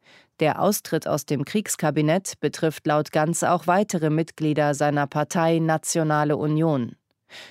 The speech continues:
Israels Führung kann er mit dem Schritt aber nicht stürzen, denn Netanyahus rechtsreligiöses Kabinett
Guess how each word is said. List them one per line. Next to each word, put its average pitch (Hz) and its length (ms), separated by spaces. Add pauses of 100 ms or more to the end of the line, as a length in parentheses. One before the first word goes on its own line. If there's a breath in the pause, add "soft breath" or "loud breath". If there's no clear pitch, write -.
(180 loud breath)
Israels 170 540
Führung 156 540
kann 220 180
er 226 80
mit 220 160
dem 226 140
Schritt - 320
aber 208 180
nicht 214 300
stürzen, 127 680 (380 soft breath)
denn 151 180
Netanyahus 147 800
rechtsreligiöses 147 920
Kabinett 156 520